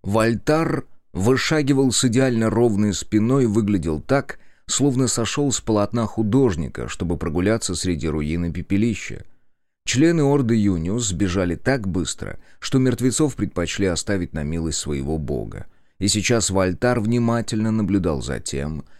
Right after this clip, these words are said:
как его подчинённые доставали и складывали в одно место тела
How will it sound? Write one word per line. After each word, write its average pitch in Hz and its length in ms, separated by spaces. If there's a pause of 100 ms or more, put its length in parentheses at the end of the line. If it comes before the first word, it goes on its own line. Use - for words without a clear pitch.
(140)
как 110 200
его 127 200
подчинённые 117 720
доставали 107 580
и 113 60
складывали 90 640
в 85 120
одно 87 300
место 82 480
тела 78 480